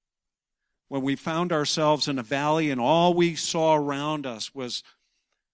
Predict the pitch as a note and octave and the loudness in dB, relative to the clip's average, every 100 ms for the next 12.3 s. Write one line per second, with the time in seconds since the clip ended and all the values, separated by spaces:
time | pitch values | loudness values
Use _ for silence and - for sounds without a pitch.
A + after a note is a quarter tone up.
0 | _ _ _ C#3+ A#2+ A#2 D#3 E3 - D#3 | _ _ _ -8 -8 -8 -4 -2 -2 -4
1 | D3 D#3 - D3+ B2+ A#2+ - F3 - D3+ | -4 -4 -4 -6 -8 -10 -4 -4 -4 -8
2 | - C3 - D#3 F3+ F3+ F3 D3 D3+ E3+ | -8 -8 -6 -4 -2 0 -2 -2 -2 0
3 | F#3 F3 C#3 - D#3+ D3+ D#3+ F3 G3 - | 0 0 -4 -8 -8 -6 -6 -4 -4 -4
4 | F3 D3+ - F3+ F#3 - D3+ C#3 C#3+ - | -4 -4 -4 -2 -2 -4 -6 -6 -6 -2
5 | G3 G3+ - E3 D3+ C#3+ F#3+ - F#3 G3 | 0 0 -4 -8 -8 -10 -12 -10 -4 -4
6 | G3 E3 D3 C#3+ - - _ D#3+ - G3+ | -4 -6 -8 -10 -14 -20 _ -10 -6 -4
7 | - A3 A3 A3 F#3 E3 D#3+ D#3 E3 D#3 | 0 4 6 6 2 0 -2 -2 -2 -2
8 | D#3 D3+ - _ E3 D#3 F#3+ G#3+ A3+ G#3 | -2 -8 -18 _ -10 -4 0 2 2 -2
9 | F#3 F3 E3 D#3 D3 E3 G#3 D#3+ E3+ C4 | -2 -2 -2 -2 0 4 4 4 2 2
10 | - A3+ A#3 G3+ D3+ - A3+ C#4 F#3+ - | 2 -2 -2 -4 -6 4 6 6 2 -4
11 | F#3 F#3 F3+ D#3 D3 - D3 D#3+ D3+ C#3+ | -6 -4 -4 -6 -6 -8 -8 -6 -2 -2
12 | B2 B2 | -4 -10